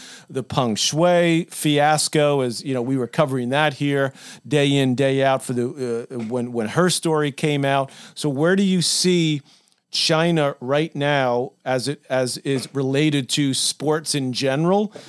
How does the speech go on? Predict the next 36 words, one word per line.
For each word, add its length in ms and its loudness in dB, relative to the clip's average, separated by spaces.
Uh, 160 0
the 140 -4
W 340 0
T 320 0
A, 380 2
uh, 520 0
you 120 -16
know, 260 -4
saying 320 -2
they're 80 0
not 180 2
gonna 160 -2
come 220 -2
back 260 2
to 80 -2
China. 560 2
It 100 -2
may 200 0
not 160 0
even 260 -2
matter 400 2
for 140 -6
the 80 -2
short 260 0
term 140 -2
because 240 -4
of 100 -4
what 140 -6
you 240 0
just 280 0
said. 200 -2
There's 160 -4
gonna 160 -2
be 140 -2
no 260 4
events. 440 -2